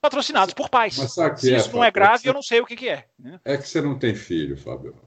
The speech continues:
Speaker 2: É que você não tem filho.
Speaker 1: Mas
Speaker 2: Eu
Speaker 1: não tô dizendo
Speaker 2: nunca
Speaker 1: tratar mal o
Speaker 2: tive
Speaker 1: próprio filho. Não é acabar com a
Speaker 2: Eu
Speaker 1: carreira do próprio filho. É, é um negócio.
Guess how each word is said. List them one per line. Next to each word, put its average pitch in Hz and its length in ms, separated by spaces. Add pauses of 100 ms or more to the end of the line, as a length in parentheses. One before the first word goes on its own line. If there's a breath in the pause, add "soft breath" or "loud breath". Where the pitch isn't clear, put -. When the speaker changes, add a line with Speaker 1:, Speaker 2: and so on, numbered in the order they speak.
Speaker 2:
É 110 100
que - 100
você 104 120
não 95 120
tem 71 180
filho. - 300 (760 soft breath)
Speaker 1:
Mas 185 160
Speaker 2:
Eu 160 360
Speaker 1:
não - 80
tô 359 120
dizendo 285 380
Speaker 2:
nunca 247 200
Speaker 1:
tratar 214 220
mal 226 120
o 233 40
Speaker 2:
tive 196 80
Speaker 1:
próprio 196 220
filho. 269 260 (140)
Não 214 160
é 294 40
acabar 285 380
com 339 60
a 349 40
Speaker 2:
Eu 370 40
Speaker 1:
carreira 233 360
do 196 60
próprio - 340
filho. 226 400
É, 262 220 (220 soft breath)
é 233 100
um 302 80
negócio. 285 640